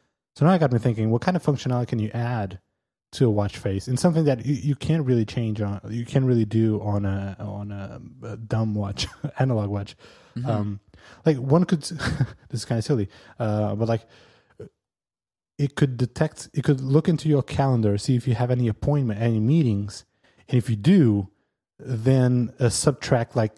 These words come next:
Speaker 1: five minutes out of the time. So when you look, so you'll never be late, you know?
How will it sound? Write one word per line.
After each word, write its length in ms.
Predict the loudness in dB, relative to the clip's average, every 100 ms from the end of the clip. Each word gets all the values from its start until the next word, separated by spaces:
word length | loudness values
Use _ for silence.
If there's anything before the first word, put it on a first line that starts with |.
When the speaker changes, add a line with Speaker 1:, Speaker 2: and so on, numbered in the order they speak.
| _
Speaker 1:
five 320 | -8 0 2 4
minutes 320 | 2 2 0
out 160 | 0 0
of 120 | 0
the 100 | -2
time. 400 | 0 -2 -2 -6 -4
So 160 | 0
when 120 | 2
you 60 | 4
look, 260 | 4 2 0 -2 -2
so 140 | 2 4
you'll 140 | 4
never 200 | 4 2
be 120 | 2 2
late, 300 | 2 0 -2
you 120 | 0
know? 200 | 2 0